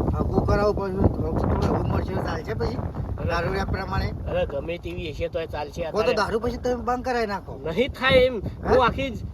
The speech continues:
Speaker 2: જેટલા વર્ષથી કંટાળ્યો એટલે બંધ કરી દઉં.
Speaker 1: નક્કી?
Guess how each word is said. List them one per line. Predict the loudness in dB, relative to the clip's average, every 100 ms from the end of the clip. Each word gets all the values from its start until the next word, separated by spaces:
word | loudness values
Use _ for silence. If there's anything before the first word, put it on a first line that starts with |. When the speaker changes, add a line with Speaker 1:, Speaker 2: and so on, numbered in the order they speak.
| -6
Speaker 2:
જેટલા | -4 0 2 4
વર્ષથી | 4 2 2 -2
કંટાળ્યો | -2 -2 0 0
એટલે | 0
બંધ | 0 -2 -2
કરી | -2
દઉં. | 4
Speaker 1:
નક્કી? | 4 4 2